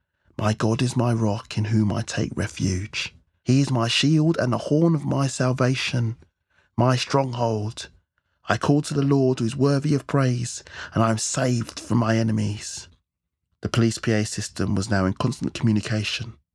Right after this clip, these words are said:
but Richard wasn't listening, nor was he alone. In the corner of the room, unseen by all, stood Hal Maybury,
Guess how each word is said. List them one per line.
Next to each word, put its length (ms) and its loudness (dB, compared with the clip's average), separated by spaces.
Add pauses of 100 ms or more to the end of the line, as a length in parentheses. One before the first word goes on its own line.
(480)
but 100 0
Richard 300 0
wasn't 260 -2
listening, 520 -4 (800)
nor 460 0 (360)
was 160 -2
he 80 0
alone. 480 -4 (840)
In 80 4
the 100 4
corner 300 2
of 60 -2
the 100 0
room, 540 -2
unseen 460 0
by 180 0
all, 400 -4 (340)
stood 220 -2
Hal 260 0
Maybury, 600 -4